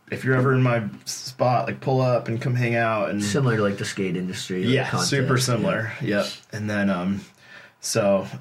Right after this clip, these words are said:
Speaker 1: that's been really cool, 'cause especially during covid, I got to really, like, catch up with all my homies and keep up with everyone. And then having kind of, like, an Instagram following too,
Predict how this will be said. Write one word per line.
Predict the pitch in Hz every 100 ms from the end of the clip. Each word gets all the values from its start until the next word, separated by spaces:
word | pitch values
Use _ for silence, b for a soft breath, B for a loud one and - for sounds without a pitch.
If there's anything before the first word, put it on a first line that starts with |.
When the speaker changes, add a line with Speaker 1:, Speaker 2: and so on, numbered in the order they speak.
| -
Speaker 1:
that's | 107 107
been | - 113 113
really | 120 113
cool, | 123 120 131
'cause | 131 107
especially | 101 117 -
during | 110 101
covid, | - 107 101
I | 95
got | 101 -
to |
really, | 107 104
like, | 101 95 - -
catch | 117 98 110
up | 95
with | 107
all | 95
my | 98
homies | 101 110 107 101
and | 98
keep | 120 104
up | 110 98
with | 110
everyone. | 101 101 98 95 95
And | 90
then | 87 90 - B B B -
having | 113 101 104 104 120 - -
kind | 120 104
of, | 101
like, | 101
an | 101
Instagram | 101 - 107 104 98 101
following | 107 104 98 95
too, | - 101 104